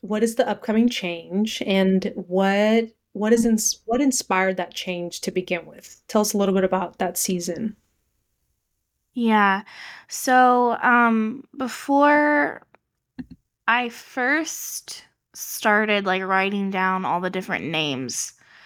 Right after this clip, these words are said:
Speaker 2: so I would say the idea was born, I was a senior in college,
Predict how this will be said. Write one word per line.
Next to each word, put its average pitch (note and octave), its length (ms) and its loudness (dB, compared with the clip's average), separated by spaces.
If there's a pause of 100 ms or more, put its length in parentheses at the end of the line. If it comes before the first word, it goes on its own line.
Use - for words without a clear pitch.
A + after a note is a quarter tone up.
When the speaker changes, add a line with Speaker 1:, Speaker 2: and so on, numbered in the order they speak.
(240)
Speaker 2:
so A#3 140 -2
I G#3 100 4
would A3+ 160 -4
say A#3 160 -6
the A#3 120 -2
idea A3+ 360 -6
was G#3+ 200 -4
born, F3 680 -2
I F3+ 100 2
was G3 120 -4
a F#3+ 60 -4
senior G3 440 -2
in A#3+ 140 2
college, F3+ 880 0